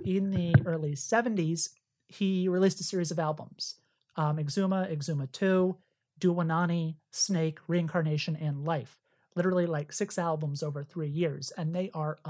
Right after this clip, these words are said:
amazing. It's a mixture of, like, weird folk music with, um, Caribbean rhythms, um, rock music. His best-known song is probably a cover of the Stones' Paint It Black.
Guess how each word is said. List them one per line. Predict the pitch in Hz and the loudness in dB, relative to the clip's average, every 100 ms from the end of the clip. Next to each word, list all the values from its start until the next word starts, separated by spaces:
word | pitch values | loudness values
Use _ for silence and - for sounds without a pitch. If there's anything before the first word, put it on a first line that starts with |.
| - | -10
amazing. | 143 143 180 240 254 220 135 131 _ _ _ - | -8 -6 -4 -2 -2 -2 -6 -10 _ _ _ -8
It's | 175 202 | -4 -2
a | |
mixture | 190 - - 208 | -2 -4 -4 -2
of, | 185 | 0
like, | 170 143 | 0 -2
weird | 147 156 131 | 0 -2 0
folk | 196 185 185 | 2 2 0
music | 170 160 180 165 - _ _ _ - | -2 2 2 0 -4 _ _ _ -2
with, | 160 147 - | -2 -2 -6
um, | 156 139 139 147 | -6 -4 -6 -6
Caribbean | - 180 160 156 | -2 0 0 0
rhythms, | 190 202 196 - - _ _ _ _ - | 2 2 2 -4 -8 _ _ _ _ -8
um, | 147 139 | -6 -2
rock | 175 196 - | 2 2 2
music. | 180 175 196 - | -2 0 -2 -4
His | 151 | -6
best-known | - 151 - 151 | -4 -4 -2 -2
song | 143 165 165 | -2 -2 -2
is | 160 | -4
probably | - 160 151 151 151 151 147 151 | -4 -4 -4 -4 -2 -2 -2 -4
a | 143 139 131 | -6 -8 -4
cover | 180 165 | -2 0
of | 156 | -2
the | 147 | -2
Stones' | - 156 143 - | -4 -2 -2 -4
Paint | 156 135 | -6 -8
It | - | -6
Black. | 160 175 180 | -2 -2 -2